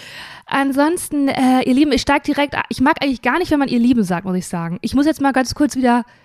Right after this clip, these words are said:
ich muss mal kurz real werden. So, ist jetzt hier eine Podcast-Aufzeichnung, ich freue mich, aber ich sage nicht ihr Lieben. Ich finde, ihr Lieben ist etwas, das schreibt man so manchmal, aber ich mag das nicht. Ich mag auch nicht, wenn jemand sagt, „Du Liebe“,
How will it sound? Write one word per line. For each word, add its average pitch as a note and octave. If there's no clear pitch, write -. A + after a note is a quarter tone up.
ich A#3+
muss D4
mal C#4+
kurz -
real G3
werden. F3
So, F#3+
ist -
jetzt A#3
hier A#3+
eine G3+
Podcast-Aufzeichnung, C4
ich -
freue A3+
mich, B3+
aber A#3
ich G3+
sage A3+
nicht A3+
ihr G#3
Lieben. G3
Ich -
finde, A#3+
ihr G#3+
Lieben C4
ist -
etwas, A3+
das -
schreibt -
man D4
so C#4+
manchmal, C#4
aber G#3
ich G#3+
mag A#3+
das -
nicht. F#3
Ich A3
mag A#3+
auch A#3
nicht, A#3+
wenn A#3
jemand A3
sagt, G3+
„Du A#3
Liebe“, G#3+